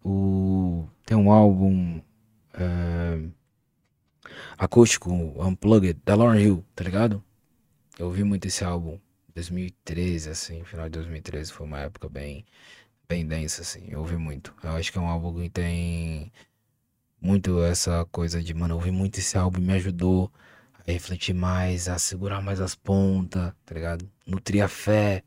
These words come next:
acho que essa é uma parada muito, assim, que a música tem muito pra mim, assim. É, eu diria esse. Tem um disco do Cartola de setenta e quatro que eu ouvi muito também, que em dois mil e dez, uma outra época, assim, que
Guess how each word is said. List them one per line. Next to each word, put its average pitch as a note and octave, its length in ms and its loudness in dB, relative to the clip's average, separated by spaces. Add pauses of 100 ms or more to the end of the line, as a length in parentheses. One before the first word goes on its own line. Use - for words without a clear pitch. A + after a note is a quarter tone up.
(140)
acho G2+ 140 -12
que - 60 -8
essa F2 160 -4
é - 20 -2
uma F#2 100 -4
parada F2+ 300 -4
muito, F#2 280 -4
assim, F#2 160 -6
que F#2 100 -10
a - 20 -4
música F2+ 260 -6
tem F2+ 160 -6
muito F2 220 -6
pra E2+ 140 -4
mim, E2 180 -4
assim. E2 320 -8 (1080)
É, D2 760 -6 (840)
eu G2+ 80 -4
diria A#2+ 320 4
esse. F#2 200 -2
Tem C#3+ 120 0
um D3+ 60 0
disco C#3 240 0
do C3 60 2
Cartola A2 380 0
de F#2 80 -4
setenta B2+ 320 -2
e G#2+ 40 0
quatro G2 380 0
que - 60 -4
eu F#2 60 2
ouvi F2 160 0
muito F2 300 0
também, D#2 400 -6 (800)
que D#2+ 480 -6
em F2 80 0
dois F#2+ 180 6
mil G2+ 100 6
e - 20 6
dez, D#2+ 320 2
uma F2+ 120 2
outra G2+ 240 2
época, F2 320 -2
assim, E2 300 -4
que D#2+ 200 -8